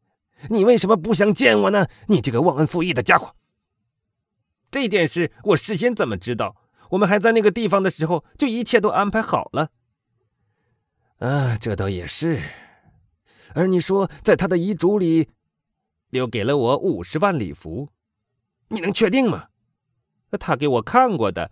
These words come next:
事情还不止于此，遗嘱里还有一笔附言。”“可能的。”“在那笔附录里，他承认了我。”“哦，善良的父亲，勇敢的父亲，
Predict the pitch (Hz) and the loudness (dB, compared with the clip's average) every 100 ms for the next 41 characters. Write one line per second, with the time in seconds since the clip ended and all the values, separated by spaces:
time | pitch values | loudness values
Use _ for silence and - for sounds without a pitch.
0 | _ _ _ - 202 175 202 196 269 185 | _ _ _ -2 0 2 0 -2 -2 0
1 | 147 165 - 110 113 - _ - 175 160 | 0 -2 0 -2 -2 -4 _ -6 -4 2
2 | 175 151 147 135 123 135 104 87 - 139 | 2 2 0 -2 -2 -4 -6 -6 -4 -2
3 | 98 82 95 151 - _ _ _ _ _ | -2 -2 -4 -8 -14 _ _ _ _ _
4 | _ _ _ _ _ 139 - 160 139 113 | _ _ _ _ _ -10 -6 -4 -2 -2
5 | 151 180 82 - _ _ _ _ _ _ | -2 -2 -4 -14 _ _ _ _ _ _
6 | _ _ _ 190 190 180 156 - 214 220 | _ _ _ 0 2 4 2 2 0 4
7 | 196 139 123 - - 214 - 110 131 214 | 2 2 -2 -8 -6 -6 -4 -4 -2 -2
8 | 262 196 110 82 67 65 - _ _ _ | -2 -2 -2 -4 -8 -12 -16 _ _ _
9 | _ _ _ _ _ _ _ _ _ - | _ _ _ _ _ _ _ _ _ -6
10 | 156 202 208 208 208 190 - 196 180 143 | -2 0 4 6 6 4 2 0 2 0
11 | 135 143 127 147 127 120 110 120 202 254 | -2 -4 -4 -4 -4 -6 -10 -4 -2 0
12 | 240 175 185 160 175 156 165 | -2 -2 -2 -2 -4 -2 -2